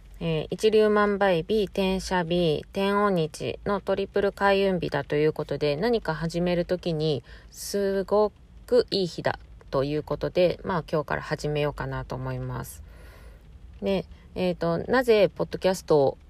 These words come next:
突然やるかというとですね、あの、以前、インスタライブで毎日、毎朝、えーと、ライブをしてたんですね。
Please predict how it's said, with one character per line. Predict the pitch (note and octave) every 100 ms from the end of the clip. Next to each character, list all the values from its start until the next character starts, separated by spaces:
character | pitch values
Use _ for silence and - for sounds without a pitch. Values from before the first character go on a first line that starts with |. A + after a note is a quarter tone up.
| -
突 | E3 D3
然 | D3+ D3
や | D3+ D#3
る | D3+
か | D3
と | D3+ - C#3+
い | C#3 C#3
う |
と | - D3 C3+
で | C3
す | - C#3+
ね、 | C#3+ - - - -
あ | D#3+
の、 | D3+ D3 -
以 | C#4+
前、 | D4+ B3 F3 E3+ D#3
イ | A3+
ン | B3
ス |
タ | C4+
ラ | C4+ B3+
イ |
ブ | F3
で | D#3+
毎 | D#3+ G#3 G3+
日、 | D3+ - D3 C3 - -
毎 | G#3 A#3+
朝、 | E3 - - - -
え | D3
ー | C3+
と、 | - B2+ B2+ B2+ B2+ B2+ -
ラ | F3
イ | E3+
ブ |
を | E3+
し | -
て | E3+
た | C3
ん |
で | -
す | -
ね。 | F3 B3